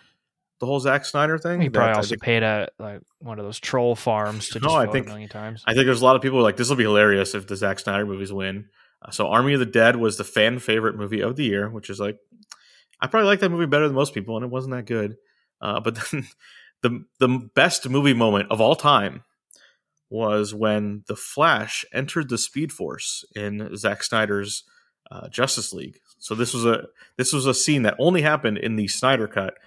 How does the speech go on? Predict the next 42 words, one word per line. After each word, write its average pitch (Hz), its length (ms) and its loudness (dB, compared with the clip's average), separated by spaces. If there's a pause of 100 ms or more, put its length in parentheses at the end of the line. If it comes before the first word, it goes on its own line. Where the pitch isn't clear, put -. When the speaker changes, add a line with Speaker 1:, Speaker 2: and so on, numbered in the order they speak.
(280)
Speaker 1:
which 104 200 -6
was 104 140 -6
never 151 200 2
shown 156 340 2
in 110 100 0
movie 117 220 0
theaters 101 340 -8
at - 80 -8
all. - 340 -6 (480)
Um, 92 280 -20 (140)
barely 107 200 -2
Speaker 2:
True, 120 100 2
so 147 40 4
it - 20 2
Speaker 1:
counts 127 220 2
as 113 100 -2
a 117 40 -4
Speaker 2:
didn't 113 60 -8
count. 131 240 0
Speaker 1:
movie. - 100 -12 (400)
<laughs> - 0 -
Yeah. - 120 -10 (800)
Uh, 104 360 2 (840)
which - 200 -2
was 123 100 2
like, 127 120 2
that's 143 180 4
a 123 80 4
hilarious 104 480 2
moment. 104 400 -2
Uh, 104 380 0
but 110 140 -2
then 143 360 2 (140)
to, 123 220 -4 (140)
to - 100 -14
top 151 220 2
that 117 120 4
off, 113 420 4 (500)
uh, 101 280 -6
the 113 140 -4
Flash 165 360 2
himself, - 800 -4